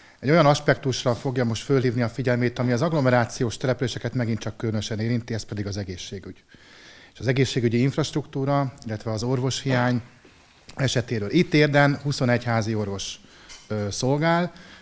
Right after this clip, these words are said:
Szigetszent Miklóson, a Pest nyolcban, a negyvenezres Szigetszent Miklóson mindössze tíz házi orvos.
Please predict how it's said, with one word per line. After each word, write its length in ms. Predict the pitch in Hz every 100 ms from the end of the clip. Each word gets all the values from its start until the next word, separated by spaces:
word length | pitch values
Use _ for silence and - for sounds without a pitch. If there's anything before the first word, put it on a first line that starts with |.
| -
Szigetszent 500 | - 151 165 - 135
Miklóson, 520 | 127 127 123 107 123
a 100 | 117
Pest 300 | 110 117 110
nyolcban, 600 | 120 135 123 147 151 151 151
a 220 | 110 107
negyvenezres 460 | 107 123 139 135 135
Szigetszent 420 | - 131 123 127
Miklóson 460 | 123 131 117 131 123
mindössze 400 | 120 117 - 117
tíz 460 | - 127 107 98
házi 320 | - 107 120
orvos. 280 | 147 156 170